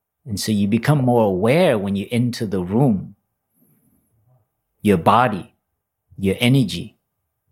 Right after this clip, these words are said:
how you sit down. Anyway, is a right action. And then it moves into right livelihood. And I think you're discovering, this is why, you know, I, I wanted to talk to you because it's like, wow, you, you're on the path.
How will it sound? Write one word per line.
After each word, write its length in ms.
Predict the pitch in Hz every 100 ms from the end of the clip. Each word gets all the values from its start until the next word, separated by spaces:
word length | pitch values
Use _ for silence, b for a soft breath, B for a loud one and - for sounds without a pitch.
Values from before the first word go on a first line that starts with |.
| _ -
how 320 | - 113 120
you 160 | 107
sit 300 | 98 - 113 -
down. 480 | 104 104 82 82 - _ _ _ _
Anyway, 500 | 135 147 95 90 -
is 260 | 123 110 107
a 280 | 104 92 92
right 200 | 113 123
action. 420 | 120 107 - 113
And 180 | 110 127
then 160 | 165 151
it 80 | 127
moves 380 | 120 117 104
into 480 | 117 98 104 95 90 - _
right 280 | 107 98 92 -
livelihood. 640 | 101 101 98 87 78 80 - _ -
And 160 | 147
I 80 | 175
think 320 | 165 196 185 175
you're 100 | 165
discovering, 680 | 185 - 196 196 123 92
this 200 | 98 -
is 100 | 123
why, 440 | 120 123 117 120 - -
you 140 | 135
know, 300 | 110 113 - -
I, 200 | 104 107
I 160 | 113
wanted 400 | 113 117 120 110
to 80 | 113
talk 360 | - 127 180 -
to 80 | 113
you 140 | 95
because 340 | 98 104 113
it's 160 | 113 107
like, 220 | 113 -
wow, 260 | 120 135 110
you, 220 | 104 127
you're 240 | 120 135 156
on 160 | 123
the 80 | 101
path. 320 | - 180 -